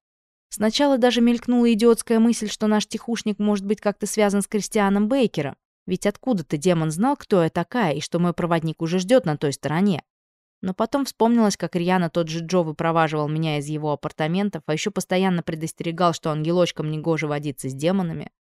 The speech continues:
Короче, эта версия в моей голове умерла так же быстро, как и зародилась.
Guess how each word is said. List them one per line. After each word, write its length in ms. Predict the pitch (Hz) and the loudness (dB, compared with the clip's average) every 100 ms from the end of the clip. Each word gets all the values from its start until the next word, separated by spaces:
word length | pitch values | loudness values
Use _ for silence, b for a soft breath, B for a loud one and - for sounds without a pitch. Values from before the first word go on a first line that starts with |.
| _ | _
Короче, 420 | - 214 269 - 247 | 0 2 2 0 -4
эта 300 | 262 277 220 | -2 0 4
версия 360 | 214 233 202 | 4 2 2
в 40 | 190 | 2
моей 260 | 175 180 | 2 2
голове 380 | 180 175 170 170 | 2 0 2 2
умерла 380 | 165 165 180 170 | 2 0 0 0
так 200 | 160 147 | -2 -2
же 120 | 160 | -2
быстро, 340 | 165 226 208 | -2 -2 -4
как 240 | - 143 147 | -4 -6 -4
и 20 | |
зародилась. 720 | 151 147 156 160 143 - - | -4 -2 -2 -4 -6 -10 -18